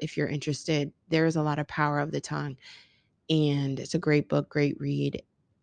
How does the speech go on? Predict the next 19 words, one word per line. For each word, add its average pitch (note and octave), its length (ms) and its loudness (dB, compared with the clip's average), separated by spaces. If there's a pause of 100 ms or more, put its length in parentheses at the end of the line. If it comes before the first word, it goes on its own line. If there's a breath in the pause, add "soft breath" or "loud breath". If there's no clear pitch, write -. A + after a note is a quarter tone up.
(120)
It's D3+ 160 -2
also D3+ 300 0
very C3+ 260 0
true. - 220 -8 (360)
So C#3+ 520 0
once F#3 220 -2
I G3+ 60 0
started D#3+ 300 -2
changing D3 400 -2
that D3 260 -4
all D3 320 0
of D3 160 -2
January, D3 680 2 (1200 loud breath)
I C#3 60 -4
feel D#3+ 220 2
like C#3+ 260 0 (220)
things D3+ 240 -4
have C3+ 140 -8
started C#3 380 -2